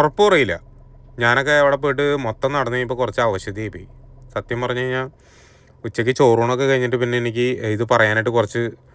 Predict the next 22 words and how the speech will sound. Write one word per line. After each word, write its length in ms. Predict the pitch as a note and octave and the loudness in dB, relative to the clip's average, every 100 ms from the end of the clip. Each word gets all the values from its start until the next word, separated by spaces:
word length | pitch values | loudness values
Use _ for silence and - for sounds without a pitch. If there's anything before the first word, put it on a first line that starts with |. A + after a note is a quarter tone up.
| - _ G#2+ | -20 _ -4
എന്താ 120 | G#2+ A2 | 2 4
പറയണേ, 240 | G#2+ G#2 G#2 G2 | 4 0 -4 -6
ഏ, 20 | G2+ F#2+ G2+ | -4 -4 0
നടക്കാനും 480 | G#2 G2+ A2+ A#2 B2 - _ - - - | 0 2 2 4 0 -4 _ -20 -20 -6
അല്ലെങ്കിൽ 220 | A2 A2+ A#2+ | 0 4 4
അങ്ങനെ 160 | B2 C3+ | 6 4
കുറച്ച് 180 | C3 C#3+ | 4 4
ബുദ്ധിമുട്ട് 300 | B2 A#2+ B2+ | 4 4 4
വന്നു. 140 | A#2 G#2+ | 2 2
അപ്പോൾ 120 | A2+ A#2+ | 2 0
എനിക്ക് 160 | C3 C#3 | 4 4
എല്ലാ 120 | C3 D#3+ | 4 2
സ്ഥലം 180 | E3 E3 | 2 6
കവർ 160 | D3 C#3 | 6 8
ചെയ്യാൻ 140 | D#3+ D#3+ | 6 4
പറ്റിയില്ല. 240 | D3 A2+ G2+ | 0 2 2
അപ്പോൾ 120 | A#2+ | 2
അതിൻ്റെ 180 | A#2+ B2 | 2 2
ഒരു 60 | D3+ | 2
അടിസ്ഥാനത്തിൽ 380 | C3+ D3 C3 C3+ C#3+ | 2 0 0 0 0
പറഞ്ഞാണ്, 360 | B2+ C3 A#2 C3+ - - - - | 0 -2 -4 -8 -14 -20 -20 -12
ഏ, 20 | G#2 | -6